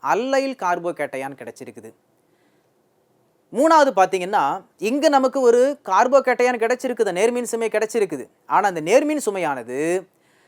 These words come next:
சைக்ளோபென்டாடையீனைல் கேட்டையான். சைக்ளோபென்டாடையீனைல் கேட்டையான் என்றது ஒரு அரோம்-, ஆன்டி அரோமேட்டிக் மூலக்கூறு.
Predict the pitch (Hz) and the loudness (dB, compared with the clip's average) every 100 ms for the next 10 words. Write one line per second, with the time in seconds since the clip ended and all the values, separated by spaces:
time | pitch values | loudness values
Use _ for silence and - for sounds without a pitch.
0 | - - 220 285 254 247 247 208 208 220 | -6 2 2 2 2 2 2 -2 0 2
1 | 214 165 185 214 240 226 226 180 165 160 | 2 2 -2 -2 -4 -4 -4 -6 -6 -4
2 | 143 143 139 113 _ _ - - 226 254 | -2 -2 -2 -6 _ _ -8 -2 -2 0
3 | 254 240 208 190 202 175 180 190 185 160 | 0 0 -2 -2 0 0 -2 -4 -6 -4
4 | 160 156 160 147 135 143 151 143 202 285 | -4 -2 -6 -6 -10 -10 -8 0 0 0
5 | 160 _ _ - 139 196 294 302 - 156 | -4 _ _ -4 0 2 2 0 -4 0
6 | 277 302 - 277 233 240 226 202 170 208 | 0 0 -2 0 0 0 -2 -6 -6 -8
7 | 165 170 170 170 139 135 135 | -8 -4 -4 -6 -10 -8 -8